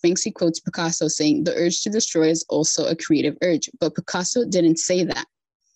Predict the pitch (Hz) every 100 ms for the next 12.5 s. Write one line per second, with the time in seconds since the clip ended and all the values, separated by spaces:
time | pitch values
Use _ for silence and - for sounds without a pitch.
0 | _ 196 180 196 - 254 - 214 190 -
1 | 208 185 175 165 - _ 180 175 170 -
2 | 208 - - 214 202 202 220 220 233 254
3 | _ - 202 - 202 175 170 160 151 147
4 | _ 202 208 208 226 - 220 - 185 196
5 | 214 190 170 147 _ _ _ 175 175 196
6 | 202 202 196 190 202 247 - 196 190 190
7 | 180 180 185 - 170 - - - - _
8 | - 170 175 175 160 175 190 - - 196
9 | 180 165 160 - 151 147 - 185 185 220
10 | 240 - - 170 180 180 170 175 165 160
11 | 170 170 170 185 190 180 165 160 156 147
12 | - 160 170 165 -